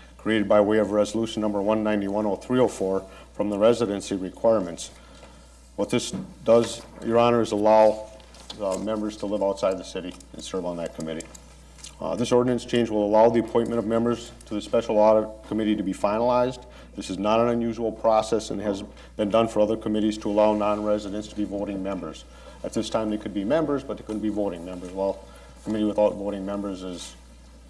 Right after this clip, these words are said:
probably not a good way to go with anyone. Uh, but, uh, the last recorded allowance was for the Mayor's Special International Committee in November of last year. The council approved that.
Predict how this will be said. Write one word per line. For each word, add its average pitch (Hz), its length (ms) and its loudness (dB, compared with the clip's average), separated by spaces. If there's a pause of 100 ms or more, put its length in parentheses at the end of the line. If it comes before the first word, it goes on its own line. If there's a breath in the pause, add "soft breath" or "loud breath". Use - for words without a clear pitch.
(880 loud breath)
probably 92 360 0
not 95 200 -2
a - 20 -6
good 95 160 -6
way 92 140 -6
to 92 60 -8
go 92 80 -4
with 90 120 -4
anyone. 101 400 -2 (840 loud breath)
Uh, 80 180 -4
but, - 320 -6
uh, 85 200 -2
the 85 100 -8
last 131 320 4
recorded 127 300 0
allowance 113 460 2
was 98 120 -4
for 104 160 -4
the 101 80 -4
Mayor's 110 320 0
Special 110 400 0
International 107 500 -2
Committee 117 360 -2
in 110 80 -2
November 104 400 -2
of 92 100 0
last 95 400 -2
year. 110 160 -4
The 104 100 -12
council 95 380 -6
approved 92 340 -4
that. 101 400 0